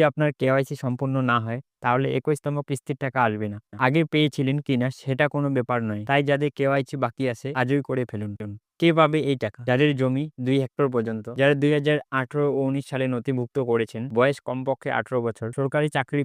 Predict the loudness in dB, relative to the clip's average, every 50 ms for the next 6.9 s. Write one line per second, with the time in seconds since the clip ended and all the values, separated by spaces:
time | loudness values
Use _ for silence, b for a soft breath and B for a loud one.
0 | 0 0 0 2 2 0 -2 -4 -2 -2 -2 0 2 2 2 2 0 -2 -4 -4
1 | -4 -4 -4 -4 -2 -2 0 0 0 0 0 2 0 2 2 2 0 2 0 -2
2 | 0 -2 -2 -2 -2 -2 0 0 2 2 2 0 0 -2 -4 -6 -6 -6 -4 -2
3 | -2 -2 -2 0 -2 -2 -2 -4 -2 -2 0 0 0 -2 -4 _ -8 -4 0 0
4 | 0 2 2 2 2 0 0 0 0 2 2 2 0 -2 -2 0 -2 -2 -2 0
5 | 0 0 0 2 2 2 2 0 -2 -4 -2 2 2 4 4 2 0 -2 -4 -4
6 | -4 -2 -2 0 2 2 2 4 2 0 2 2 0 0 0 0 0